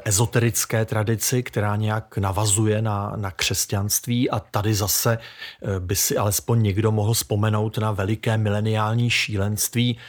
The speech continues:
eh, se slunovratem, eh, roku dva tisíce dvanáct, kdy se, eh, kdy významná část té české, ale hl-, tedy hlavně světové, ale i té české, eh, ezoterické scény,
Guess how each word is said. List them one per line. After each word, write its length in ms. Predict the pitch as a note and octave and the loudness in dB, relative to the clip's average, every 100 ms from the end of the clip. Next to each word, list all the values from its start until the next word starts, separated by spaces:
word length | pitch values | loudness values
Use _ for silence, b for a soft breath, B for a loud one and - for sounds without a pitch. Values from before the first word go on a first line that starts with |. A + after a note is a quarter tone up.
| B B - | B B -6
eh, 140 | A2 F#2 | -2 0
se 340 | - - A2+ | 0 2 2
slunovratem, 1040 | F#2+ - A#2 A#2 A2 A2 G#2+ - A2+ A#2+ A#2+ | 0 0 2 4 4 2 0 0 2 2 0
eh, 40 | - G#2 G2 G#2+ | 0 -2 -2 -2
roku 260 | G#2+ - B2 | -4 0 0
dva 160 | G#2+ | 2
tisíce 500 | G2 G2+ - A2+ - | -2 -2 -2 -2 -2
dvanáct, 600 | A2+ F#2+ F2+ F2+ G#2+ - - | 0 0 0 -2 0 -2 -4
kdy 140 | G#2 G2 | -6 -2
se, 320 | - A2+ G#2+ B B B _ _ - | 0 0 0 B B B _ _ -4
eh, 120 | A2 G2+ | -2 -2
kdy 380 | G#2 G#2 G#2+ G2 G#2+ G2+ | 0 -2 -2 -6 -6 -8
významná 640 | G#2 G2+ G#2+ A2 A2+ G#2+ | -6 -2 2 4 4 4
část 420 | - G#2 G2+ - | 2 0 0 -2
té 180 | - G#2 | 0 0
české, 580 | - G2+ - A2 G#2+ - - D#2 G2 G2+ - | 0 -2 0 0 0 -2 -8 -8 -6 -4 0
ale 220 | G#2 G2+ - F2+ - | 0 0 -6 -10 -6
hl-, 360 | G#2 A#2 - C#3+ | -6 -6 -8 -6
tedy 200 | G2 G2+ | -4 -2
hlavně 340 | G2 G#2 A2+ | 2 4 4
světové, 540 | - A2 G2+ A#2 A#2 | 4 2 2 4 4
ale 200 | A#2 A2 - | 4 0 2
i 80 | B2 | 0
té 240 | - A#2 | 2 2
české, 580 | A2+ A2 - - A2 G#2+ | 2 -2 -4 -2 -2 0
eh, 0 | - E2+ A#2+ A2+ A2 A#2 G#2 - G#2+ G#2+ | -2 -4 -4 -8 -10 -8 -8 -8 -8 -6
ezoterické 760 | B2 - A2 G#2+ A2 - A#2 A2+ | -2 -2 0 0 0 -2 0 0
scény, 640 | - - G#2+ G2+ G#2+ A2+ | 0 0 0 2 0 -2